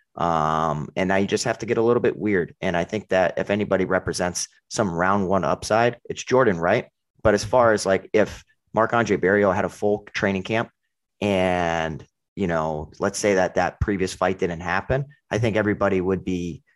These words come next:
saying that Marc-Andre Barriault is one of the easiest plays on the slate. And, uh, I think that his true skill set should, uh, shine through here, but we'll have to pay attention to the weigh-ins. I am picking Marc-Andre Barriault, but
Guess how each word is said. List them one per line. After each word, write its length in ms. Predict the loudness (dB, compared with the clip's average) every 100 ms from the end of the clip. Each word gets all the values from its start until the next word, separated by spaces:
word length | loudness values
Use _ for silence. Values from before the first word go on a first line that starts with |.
| -8
saying 300 | -2 0 0
that 120 | 0
Marc-Andre 460 | -2 0 -2 -2
Barriault 360 | -2 0 0 -2
is 100 | -4
one 120 | -6
of 60 | -6
the 180 | -8 -8
easiest 320 | -6 -8 -6
plays 260 | -4 -4
on 100 | -6
the 60 | -8
slate. 400 | -6 -2 -2 -4 -6
And, 420 | -6 -4 -6 -6
uh, 140 | -6 -8 -20 -6
I 100 | -2
think 220 | 0 0
that 140 | 2 2
his 300 | 2 0 -6 -8
true 220 | 0 0
skill 260 | 0 -4
set 280 | -2 -2 -4
should, 260 | -4 -6 -6 _
uh, 200 | -4 -2 -4 _
shine 320 | -2 -2 -2
through 200 | 0 -2
here, 220 | 0 -2
but 160 | 0 0
we'll 100 | 0
have 140 | 0 -4
to 80 |
pay 160 | -4 -2
attention 360 | -2 -4 -6 -8
to 80 | -6
the 60 |
weigh-ins. 420 | -2 0 -2 -8 -14 _ -12
I 100 | 0
am 160 | 2 2
picking 240 | 0 0
Marc-Andre 560 | 0 0 0 -2 0 0
Barriault, 560 | 2 4 4 2 -2 0
but 220 | -2